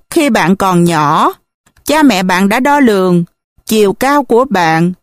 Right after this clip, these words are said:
Bạn kết nối với mốc chuẩn đến mức nào? Có phải bạn đạt mức cao hơn? Khi ấy,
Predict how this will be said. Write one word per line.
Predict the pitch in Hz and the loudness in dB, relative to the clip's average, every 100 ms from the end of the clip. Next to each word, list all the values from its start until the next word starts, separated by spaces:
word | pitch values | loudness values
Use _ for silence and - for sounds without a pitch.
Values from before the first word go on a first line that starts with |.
| _ _ _ _ _ _ - | _ _ _ _ _ _ -4
Bạn | 190 190 | 0 0
kết | 262 - | 0 0
nối | 254 254 320 | 0 2 0
với | 302 | 2
mốc | 302 359 - - | 2 0 -2 -4
chuẩn | 196 160 262 | 0 2 2
đến | 285 311 | 2 2
mức | 359 - | 2 0
nào? | 208 185 170 165 175 _ _ _ _ _ _ | -2 0 -2 -2 -6 _ _ _ _ _ _
Có | 294 370 | -2 0
phải | 294 262 | 0 0
bạn | 226 185 180 202 - | 0 0 0 0 0
đạt | 185 185 | -2 0
mức | 226 359 - | 0 0 -2
cao | 269 277 | -2 0
hơn? | 269 285 277 277 262 _ _ _ _ _ _ - | 2 0 2 0 -2 _ _ _ _ _ _ -4
Khi | 302 254 | 0 0
ấy, | - 160 233 277 370 | 0 0 2 2 2